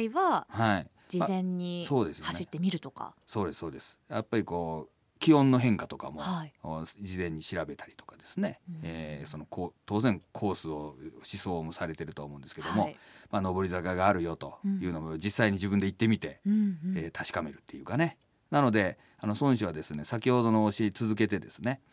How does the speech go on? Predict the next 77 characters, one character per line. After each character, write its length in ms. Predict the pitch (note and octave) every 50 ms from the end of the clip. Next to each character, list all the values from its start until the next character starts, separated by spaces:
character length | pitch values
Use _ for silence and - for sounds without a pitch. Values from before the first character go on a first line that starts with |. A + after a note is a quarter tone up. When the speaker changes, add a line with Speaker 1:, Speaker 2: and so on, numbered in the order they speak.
| _ - - - _
Speaker 2:
え 120 | - D#2+
ー、 40 | D#2+
「戦 300 | - - G3 A3 G3 E3
地 140 | C3+ - G#2+
な 140 | G#2 G2 F#2+
る 100 | F#2 E2+
も 140 | E2 D#2+ D2+
の 80 | C#2
は 140 | C2 C2+ C2 -
寄 80 | -
進 320 | - - - G3+ G3 F#3+ F#3+
に 60 | E3
取 180 | - F3 D#3+ C3
る 60 | F#2
べ 100 | F2 E2+
か 140 | - D2+ D2
ら 80 | C#2+
ず、 100 | C2+ - -
こ 120 | - - G3
と 100 | G3 E3
に 140 | B2 G2 -
か 140 | - -
た 100 | A2 D3+
ど 120 | D#3+ E3+ E3
る 100 | B2 G2+
べ 120 | D2+ D#2+ -
か 120 | - B1
ら 100 | G1+ G1+
ず、 140 | - - -
宅 260 | _ - F#3+ F3 E3+
に 140 | C3 A2 B2
見 260 | - - F#3+ F3+ C3+
す 120 | G#2+ - E2+
べ 100 | F2 F2
か 80 | -
ら 80 | D#2 D2
ず、 140 | - - - _
必 360 | - C3 C#3 E3 F3+ F3+ F#3 E3+
ず 80 | D#3+
人 220 | C#3 - - F3 E3
に 120 | D#3 C#3+
取 200 | - D3+ C#3 B2+
り 20 |
て 240 | B2 - E3+ - - - _ _ _ -
敵 200 | - A#2 A#2+ B2
の 140 | A#2+ A2+
情 280 | G2 F2+ A2 G#2+ G2+ F#2+
を 80 | F2+ -
知 160 | - - G2+
る 120 | A2+ C#3+
も 120 | D#3 D3+ D3+
の 140 | D#3 D3+
な 160 | B2+ G#2 F#2+ G2
り」 140 | F2+ - - _
と、 80 | - - - _
こ 140 | - - G#2
う 60 | G2
い 40 | F#2+
う 20 | G2
ふ 60 | G2+
う 40 | F2+
に、 120 | D#2+ D2+
あ 60 | D2
の、 260 | C#2 C#2 C#2 C2 B1+ -
言 80 | D#2 F2
っ 20 |
て 160 | - - E2+
る 80 | D#2 C#2+
ん 60 | C2 A#1+
で 60 | -
す 100 | - -
け 100 | - C#2
れ 60 | D2
ど 120 | D#2 F#2
も、 100 | G#2 A#2+
Speaker 1:
は 60 | A2 E2+
い。 100 | E2 -